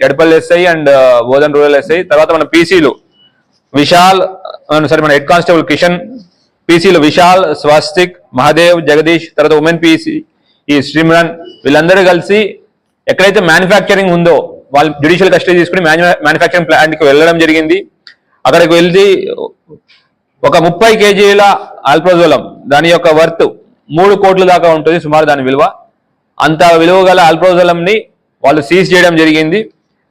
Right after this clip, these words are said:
అది ఉమేగ్రా to షోలాపూర్ నేషనల్ హైవే మధ్యలో ఒక ప్లాంట్ లో వాళ్ళు దాచిపెట్టడం జరిగింది. అట్లానే ఒక పన్నెండు లక్షల క్యాష్ కూడా సీజ్ చేశారు. తర్వాత ఏదైతే ఫ్యాక్టరీ ఉందో, సూర్యప్రభ ఫార్మ్ కంపెనీ ఏదైతే ఉందో, ఆ,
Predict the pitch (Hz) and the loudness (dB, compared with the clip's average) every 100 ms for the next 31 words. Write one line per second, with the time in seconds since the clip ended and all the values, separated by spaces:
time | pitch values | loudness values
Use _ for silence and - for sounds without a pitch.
0 | - 139 151 147 135 131 143 151 180 185 | -4 0 2 2 2 2 0 0 2 2
1 | 190 190 185 180 190 185 175 180 180 180 | 2 4 2 0 -2 0 2 2 0 -2
2 | 160 160 185 180 165 156 170 185 160 151 | -2 -2 0 0 0 0 0 0 0 0
3 | 151 160 156 170 147 139 139 160 147 143 | -2 -2 0 0 2 0 0 -6 -4 -6
4 | 131 135 151 - _ _ _ - 131 165 | -8 -10 -14 -20 _ _ _ -6 -4 0
5 | 175 185 180 165 - 165 180 175 - 175 | 2 2 2 0 0 0 0 0 0 -2
6 | 151 151 160 170 180 165 160 156 156 156 | -2 0 0 0 -2 0 -2 0 -2 0
7 | 147 180 196 _ _ _ _ - 160 180 | -2 -4 -12 _ _ _ _ 0 2 2
8 | 175 190 190 175 175 165 - 202 190 151 | 2 2 0 -2 0 -2 0 0 0 0
9 | 156 180 190 180 175 175 175 165 170 160 | 0 0 2 2 2 2 2 0 0 -2
10 | 156 160 160 156 147 143 156 151 160 _ | -2 -2 2 0 0 -2 0 0 -2 _
11 | _ _ _ - 131 147 | _ _ _ -4 0 0